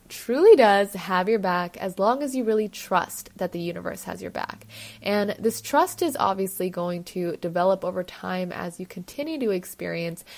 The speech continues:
the magic of the universe. But it's a mix of keeping your vibrations up and also letting go of expectations,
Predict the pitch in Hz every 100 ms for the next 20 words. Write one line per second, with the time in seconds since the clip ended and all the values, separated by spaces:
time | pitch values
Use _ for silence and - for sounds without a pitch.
0 | - - 190 190 185 - - - 180 180
1 | 165 170 170 185 202 - - 180 180 -
2 | - - - 226 254 240 349 - - -
3 | 220 214 202 - - 226 233 247 220 202
4 | 196 180 180 175 - 180 - - 202 294
5 | - - - - 214 - 262 285 427 370
6 | 202 185 202 226 185 185 185 - 185 -
7 | 175 - 175 175 - - 175 185 - 76
8 | -